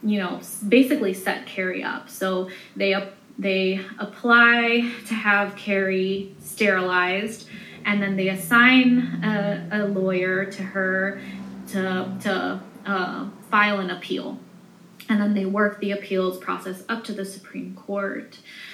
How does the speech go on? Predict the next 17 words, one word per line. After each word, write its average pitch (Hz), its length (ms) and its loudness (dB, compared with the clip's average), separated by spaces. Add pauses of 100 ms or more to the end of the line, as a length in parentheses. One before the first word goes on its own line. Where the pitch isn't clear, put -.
(220)
Um, 190 420 2
and 190 200 -2
it's, 185 280 -6
it's - 220 -2
a 233 100 4
farce. 202 880 0
Um, 185 580 0
you 185 320 0
know, 185 80 -4
there's 190 240 -2
no 202 140 2
real 202 480 4
defense 202 720 -4
in 190 300 -2
Carrie's, 185 920 -2
um, 190 300 -6
case. 196 680 -4